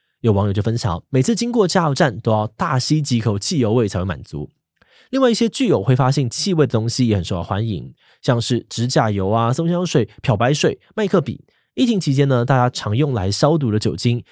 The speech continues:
也有人喜欢把酒精呢在双手摩擦之后，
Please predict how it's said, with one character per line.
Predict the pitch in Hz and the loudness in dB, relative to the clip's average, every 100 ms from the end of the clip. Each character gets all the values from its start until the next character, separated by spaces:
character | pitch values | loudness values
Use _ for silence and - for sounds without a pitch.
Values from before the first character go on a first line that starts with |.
| - | -2
也 | 131 | 2
有 | |
人 | 110 95 | 4 2
喜 | 101 - | -4 -6
欢 | 107 113 117 | -4 -2 -2
把 | 127 87 | -4 -4
酒 | - 101 82 | -2 -4 -2
精 | 127 123 | -2 -2
呢 | 113 104 | -2 -2
在 | 117 | -2
双 | 104 107 | -2 -4
手 | |
摩 | 92 82 | -4 -6
擦 | 104 131 | 0 0
之 | 127 | 2
后， | 135 117 | 2 2